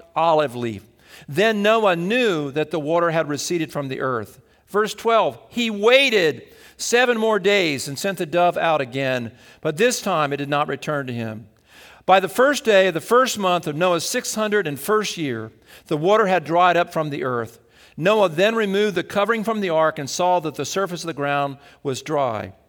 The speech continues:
By the twenty-seventh of the second month of the, the earth was completely dry.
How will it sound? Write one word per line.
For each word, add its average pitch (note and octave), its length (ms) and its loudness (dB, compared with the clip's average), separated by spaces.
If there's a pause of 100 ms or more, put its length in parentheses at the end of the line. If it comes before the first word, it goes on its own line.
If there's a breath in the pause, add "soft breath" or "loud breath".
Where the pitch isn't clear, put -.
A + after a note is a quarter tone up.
(300 loud breath)
By F#3 160 4
the F3 100 -2
twenty-seventh B3 1080 2 (280 soft breath)
of E3 140 4
the D#3+ 140 0
second A3+ 800 -2
month F3 580 0
of D3 160 0
the, C#3+ 240 -6
the D#3 200 -6
earth G3 280 -2
was E3 160 -4
completely D#3 480 -6
dry. A2+ 500 -4